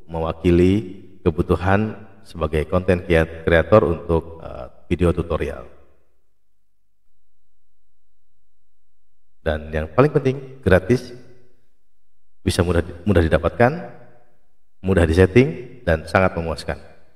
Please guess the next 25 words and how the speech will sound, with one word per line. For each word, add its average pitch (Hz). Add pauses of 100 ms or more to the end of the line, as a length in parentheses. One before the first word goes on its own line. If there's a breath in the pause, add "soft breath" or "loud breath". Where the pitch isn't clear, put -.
(300)
Itu 110
opini 85
pribadi 87
saya. 90 (480)
Terima 85
kasih 92
sudah 107
menonton. 101
Jangan 82
lupa 76
like, 95 (1120)
comment, 98
subscribe, 104 (640)
dan 82
share 156
video 101
ini 92
jika 82
bermanfaat 80
untuk -
teman-teman 80 (880)
yang 78
lainnya 87 (240)
yang 80
membutuhkan 98